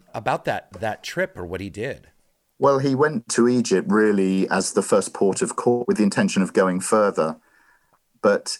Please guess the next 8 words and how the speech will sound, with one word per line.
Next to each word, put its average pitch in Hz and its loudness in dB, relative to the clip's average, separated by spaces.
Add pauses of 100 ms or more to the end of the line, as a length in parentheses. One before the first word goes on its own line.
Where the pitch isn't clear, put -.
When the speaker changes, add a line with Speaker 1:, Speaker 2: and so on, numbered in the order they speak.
Speaker 2:
he 95 0 (280)
stayed 104 0
a 95 2
year, 98 2
actually, 78 -4
in 87 0
Egypt 87 -2
before 90 -2